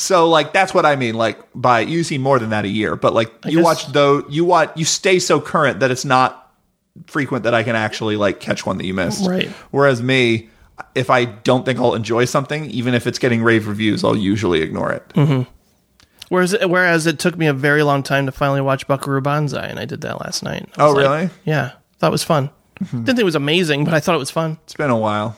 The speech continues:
Speaker 2: Yeah.
Speaker 1: I think that that's amazing in context, but
Speaker 2: Yeah, yeah. No, I could see that.
Speaker 1: I
Speaker 2: It's
Speaker 1: think
Speaker 2: really
Speaker 1: once it's,
Speaker 2: inventive. It's
Speaker 1: once it's been hyped up, it's, it's a sort of thing that's, it's not necessarily so amazing
Speaker 2: Mm-hmm.
Speaker 1: on its own.
Speaker 2: Yeah.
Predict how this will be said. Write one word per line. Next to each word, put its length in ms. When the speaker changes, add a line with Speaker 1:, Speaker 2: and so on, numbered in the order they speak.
Speaker 2:
Yeah. 260
Speaker 1:
I 60
think 140
that 260
that's 220
amazing 460
in 140
context, 600
but 160
Speaker 2:
Yeah, 360
yeah. 320
No, 100
I 100
could 140
see 140
that. 240
Speaker 1:
I 60
Speaker 2:
It's 60
Speaker 1:
think 100
Speaker 2:
really 160
Speaker 1:
once 100
it's, 80
Speaker 2:
inventive. 420
It's 80
Speaker 1:
once 180
it's 140
been 140
hyped 280
up, 220
it's, 240
it's 240
a 80
sort 240
of 100
thing 160
that's, 420
it's 260
not 220
necessarily 600
so 400
amazing 760
Speaker 2:
Mm-hmm. 380
Speaker 1:
on 160
its 160
own. 340
Speaker 2:
Yeah. 380